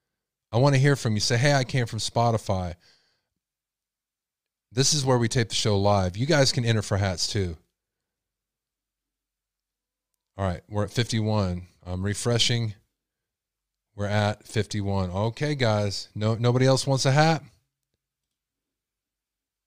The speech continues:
All right. Some people are disqualified. Disqualified.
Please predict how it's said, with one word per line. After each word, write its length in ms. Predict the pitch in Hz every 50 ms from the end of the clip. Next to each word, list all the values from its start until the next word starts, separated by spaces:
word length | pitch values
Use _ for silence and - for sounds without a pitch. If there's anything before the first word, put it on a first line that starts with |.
| _ _ _ _ _ _ _ _ _ _ _ _
All 160 | 95 113 120
right. 240 | 120 113 107 92 - - _ _ _ _ _ _ _ _ -
Some 200 | - - 127 117
people 240 | 131 127 113 110 104
are 40 |
disqualified. 1040 | 98 95 110 104 - - - 110 104 104 101 - - 95 90 87 82 80 73 78 85
Disqualified. 1040 | 85 110 104 - - - 107 101 98 95 - - 95 90 90 87 87 80 80 85